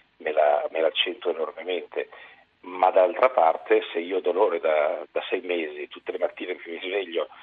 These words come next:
ho regolarmente dolore e non passa mai, eh, vorrei vedere chi non diventa in qualche modo un po' depresso. Quindi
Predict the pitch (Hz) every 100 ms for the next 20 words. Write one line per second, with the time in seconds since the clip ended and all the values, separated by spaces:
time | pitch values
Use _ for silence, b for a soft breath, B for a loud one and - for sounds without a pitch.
0 | B B - 98 101 98 92 101 104 104
1 | 92 95 98 87 82 87 - 85 - 90
2 | 82 85 85 - 87 80 - 82 87 -
3 | 87 90 - 107 110 - 82 80 80 78
4 | 85 80 85 78 76 76 80 78 - 78
5 | - - B B B B - 101 104 95